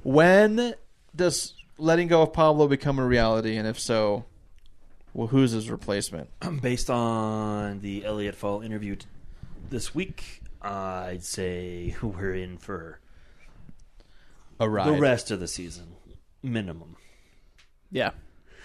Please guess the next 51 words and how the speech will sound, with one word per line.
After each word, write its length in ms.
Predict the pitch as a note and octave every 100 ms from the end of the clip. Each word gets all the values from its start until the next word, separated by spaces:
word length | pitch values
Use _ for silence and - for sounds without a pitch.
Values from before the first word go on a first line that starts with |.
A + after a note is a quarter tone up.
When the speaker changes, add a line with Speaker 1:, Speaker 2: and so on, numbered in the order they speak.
| - -
Speaker 3:
Yeah, 140 | D3 C3
realistically 580 | C#3+ D#3 C#3+ C3+ C3
speaking, 380 | B2 B2+ B2 C3+
he 100 | B2
makes 240 | G#2 F#2+ G#2+
it 80 | -
to 80 |
the 80 | E2
end 100 | D#2+
of 40 | A#1+
the 40 | -
season, 280 | D2+ G#2 - - - - _ - - _ _ -
no 80 |
matter 200 | B2 G#2+
what 120 | G#2+ A#2
happens. 400 | G2 A#2 - - - - - - - - - _ -
Speaker 1:
Uh, 300 | A#2 A2 G2 - _ -
Speaker 2:
He, 120 | C3
Speaker 1:
see, 140 | C3
I 120 | B2+ C#3
th-, 140 | E3
Speaker 2:
I, 60 | D3 C3+ B2
Speaker 1:
I 80 | D3
Speaker 2:
I 40 |
Speaker 1:
can 100 | D3
Speaker 2:
don't 60 | F#3+
Speaker 1:
s- 60 | B2
Speaker 2:
think 180 | C3 A2+
his 180 | A#2+ -
seat 200 | A#2 G#2+
is 100 | F#2
hot 220 | A2+ G#2+
at 140 | G#2+
all. 240 | G#2+ G#2+ - -
Speaker 1:
No, 160 | A2 A2+
I 80 | A2+
don't 120 | A#2
think 160 | A2+
so. 240 | - G#2+ G#2 -
I 100 | B2+
think 220 | D3+ C#3+
he, 300 | C#3+ B2+ A#2+ - - - - - - - -
I 80 | -
think 260 | C3 D3+ -
end 160 | D3 D#3
of 80 | C#3+
season 300 | D#3+ C#3+ C#3
comes, 300 | C#3+ C3+ C3
we 100 | C3+
could 140 | C3+
finish 720 | - C3+ C3 B2+ A#2+ - -